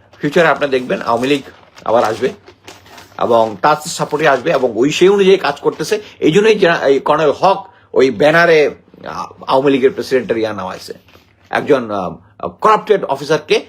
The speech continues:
নিয়ে একটা হাইপ তুলেছে যে উনি নাকি হক কথা বলেন, হক কথা বলেন। He lost his job for corruption and still is going on। এবং, আহ,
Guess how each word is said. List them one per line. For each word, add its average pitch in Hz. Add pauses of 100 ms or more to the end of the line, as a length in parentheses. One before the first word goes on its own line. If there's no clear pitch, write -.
(160)
নিয়ে 139
একটা 127 (140)
হাইপ 214 (120)
তুলেছে 165 (260)
যে 131
উনি 143
নাকি 147 (220)
হক 185
কথা 127
বলেন, 90 (320)
হক -
কথা 107
বলেন। 73 (840)
He 139
lost 160
his 147
job 127
for 120 (120)
corruption 135 (280)
and 107 (120)
still 180
is 120
going 101
on। 90 (1400)
এবং, 151 (200)
আহ, 120